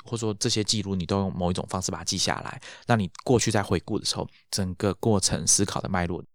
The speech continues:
我认为是比较容易被记下来的。因为有时候不是只有结果，大家可能会常常发现你手边写下来、匆匆写下来的东西，到最后回去看的时候，可能都会忘记当初为什么要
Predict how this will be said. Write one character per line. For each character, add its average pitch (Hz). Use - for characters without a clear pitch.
我 104
认 117
为 110
是 101
比 92
较 98
容 90
易 90
被 95
记 90
下 85
来 -
的。 -
因 123
为 139
有 101
时 110
候 113
不 107
是 113
只 98
有 87
结 82
果， -
大 139
家 135
可 131
能 95
会 107
常 101
常 90
发 101
现 107
你 90
手 -
边 95
写 -
下 101
来、 80
匆 -
匆 107
写 76
下 95
来 82
的 76
东 90
西， -
到 -
最 104
后 92
回 104
去 110
看 117
的 90
时 90
候， 98
可 98
能 69
都 90
会 98
忘 98
记 95
当 90
初 98
为 95
什 85
么 67
要 80